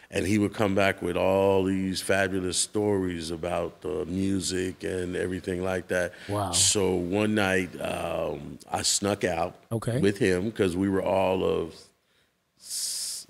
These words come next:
Speaker 1: oh, wow, sixteen?
Speaker 2: Oh, wow.
Speaker 1: Fifteen, sixteen?
Speaker 2: Okay.
Speaker 1: Yeah.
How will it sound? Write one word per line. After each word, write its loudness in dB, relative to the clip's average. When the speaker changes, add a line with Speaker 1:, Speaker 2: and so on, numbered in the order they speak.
Speaker 1:
oh, -2
wow, -4
sixteen? -2
Speaker 2:
Oh, 6
wow. 6
Speaker 1:
Fifteen, 2
sixteen? -2
Speaker 2:
Okay. 4
Speaker 1:
Yeah. 6